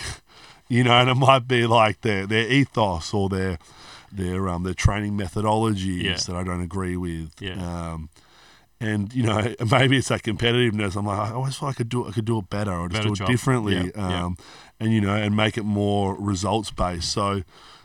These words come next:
Speaker 1: that's kind of what, you know, Iron Culture has been formed out of. It's, it's, it's not, um, you know, it's not, I guess, just my idea of the way I like to train it. It's what actually works for people.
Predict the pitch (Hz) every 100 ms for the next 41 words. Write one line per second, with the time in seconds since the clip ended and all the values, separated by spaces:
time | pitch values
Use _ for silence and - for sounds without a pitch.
0 | - - 143 - - 180 139 117 107 -
1 | _ _ 101 90 90 _ - 95 92 92
2 | 95 95 90 92 85 87 85 - 90 98
3 | 92 87 87 82 - 101 - 117 - 127
4 | 120 101 90 85 82 80 - _ _ -
5 | - _ - 98 82 104 - - 113 104
6 | - - - - - 90 85 95 - -
7 | 92 87 - - _ _ _ _ _ 95
8 | 95 92 95 95 95 95 95 - 101 92
9 | 92 87 92 95 95 90 90 87 98 92
10 | 85 92 101 98 87 87 - 92 90 98
11 | 104 - 135 131 - 104 80 85 92 -
12 | - 92 82 78 76